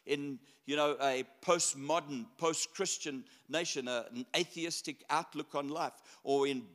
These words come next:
those bad conditions? It's like holes that we go and hide in, holes that, of excuse, holes of complaint. And so these Philistines are arrogant. And then he,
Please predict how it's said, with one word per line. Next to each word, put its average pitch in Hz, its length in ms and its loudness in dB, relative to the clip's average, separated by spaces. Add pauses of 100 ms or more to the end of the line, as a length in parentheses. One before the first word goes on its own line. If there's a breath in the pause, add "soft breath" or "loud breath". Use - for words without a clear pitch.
those 156 280 4
bad 156 380 2
conditions? 139 720 -2 (220 loud breath)
It's 143 180 0
like 180 220 2
holes 170 800 0 (560)
that 147 80 -2
we 160 80 2
go 175 120 4
and 170 120 0
hide 165 260 2
in, 143 100 0
holes 165 420 2
that, 151 180 -2
of 143 120 -4
excuse, - 680 -6 (220 loud breath)
holes 165 580 2 (280 loud breath)
of 131 140 -6
complaint. 156 800 0 (560)
And 120 120 -8
so 139 460 4 (460)
these 151 200 0
Philistines 143 600 -2
are 151 100 -6
arrogant. 151 600 -8 (400 soft breath)
And 127 140 -2
then 170 120 4
he, 175 140 2